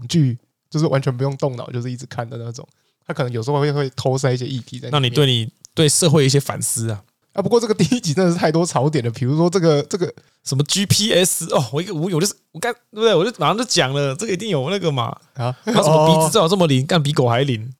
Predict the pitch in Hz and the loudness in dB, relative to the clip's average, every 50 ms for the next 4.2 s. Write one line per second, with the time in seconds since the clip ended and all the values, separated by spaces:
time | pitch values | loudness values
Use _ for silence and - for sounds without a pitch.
0 | _ _ - 202 - 262 254 254 262 262 254 262 - 196 262 262 262 226 185 - | _ _ -8 -4 0 2 4 4 4 4 2 2 2 0 0 0 0 0 2 2
1 | 233 196 156 - - - - 226 208 160 - 208 185 156 143 - - 214 160 - | 2 2 0 -4 -8 -6 -4 -4 -2 0 0 2 2 0 0 -2 -2 -2 -4 -4
2 | 131 123 131 117 - - _ _ - - 196 175 - 247 202 165 - - 127 202 | 0 0 0 0 0 -4 _ _ -2 0 0 0 0 -2 -2 0 2 2 2 4
3 | 196 175 147 - - - 131 117 - - 117 120 117 - 117 110 117 - - - | 4 2 0 -2 -8 -10 -10 -8 -6 -4 -4 -4 -4 -6 -6 -4 -2 -2 -2 -2
4 | 190 180 202 | -2 -2 0